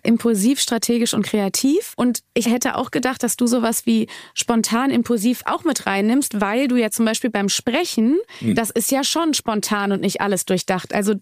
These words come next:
Speaker 1: dass das eigentlich auch zu dir und deiner
Speaker 2: Ja.
Speaker 1: Arbeit gepasst hätte.
Speaker 2: Also, das stimmt ja und nein.
Speaker 1: Okay.
Speaker 2: Also, wenn du den Film gemacht hast, du hast ihn gedreht, du kennst ihn ja von Anfang an,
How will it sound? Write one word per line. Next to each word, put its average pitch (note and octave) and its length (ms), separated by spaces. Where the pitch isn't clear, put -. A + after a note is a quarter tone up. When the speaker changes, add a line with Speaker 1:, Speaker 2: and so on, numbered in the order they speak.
Speaker 1:
dass A3 240
das A3 180
eigentlich B3 320
auch D#4 180
zu - 160
dir G3+ 220
und F#3+ 100
deiner G3 380
Speaker 2:
Ja. - 140
Speaker 1:
Arbeit G3+ 260
gepasst G3 460
hätte. F#3 380
Speaker 2:
Also, C#3 600
das B2 160
stimmt C#3 260
ja A#2+ 200
und C#3 200
nein. E2+ 400
Speaker 1:
Okay. F3+ 460
Speaker 2:
Also, A#2 420
wenn A#2 400
du C#3 140
den B2 240
Film C3+ 640
gemacht A2 600
hast, F#2 120
du G#2+ 60
hast - 180
ihn A2 120
gedreht, G2+ 640
du A2 140
kennst A#2+ 360
ihn A#2+ 120
ja A2 160
von G#2+ 180
Anfang A2 400
an, G#3+ 80